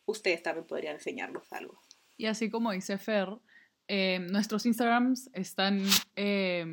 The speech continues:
Speaker 2: eh, linkeados en nuestra página de Instagram de Té de Tías.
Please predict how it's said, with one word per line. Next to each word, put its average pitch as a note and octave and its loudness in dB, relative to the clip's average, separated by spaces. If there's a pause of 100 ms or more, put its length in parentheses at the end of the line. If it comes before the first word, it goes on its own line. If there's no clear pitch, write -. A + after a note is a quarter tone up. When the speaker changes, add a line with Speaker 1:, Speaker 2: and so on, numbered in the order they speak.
(840)
Speaker 2:
eh, E3+ -4
linkeados F3+ -2
en G3 0
nuestra E3+ -8
página F3+ -4
de D#3+ -2
Instagram E3 -2
de D#3 -6
Té D3+ -8
de D#3 -4
Tías. F3 -6